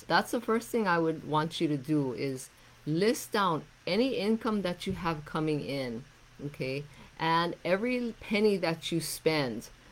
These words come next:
Now, normally people don't do that, and I know that because I've interviewed a lot, a lot of women, and they just don't keep track.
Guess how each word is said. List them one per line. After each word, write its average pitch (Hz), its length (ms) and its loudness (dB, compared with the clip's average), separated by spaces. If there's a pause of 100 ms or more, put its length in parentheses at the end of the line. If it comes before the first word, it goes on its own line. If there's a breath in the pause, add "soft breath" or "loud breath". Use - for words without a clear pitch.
(220 loud breath)
Now, 151 120 0
normally 240 520 2
people 226 340 4
don't 165 420 0 (400)
do 147 220 0
that, 190 440 2 (280)
and 143 440 -2
I 147 160 2
know 156 220 2
that 170 200 0
because 151 340 -4
I've 139 340 -4
interviewed 143 600 -2
a - 80 -4
lot, 131 560 4
a 143 80 -4
lot 131 280 -2
of 120 220 -8
women, 113 460 -8 (480 loud breath)
and 131 600 -8
they 151 120 2
just 156 320 0
don't 151 240 0
keep - 240 -6
track. 160 400 -2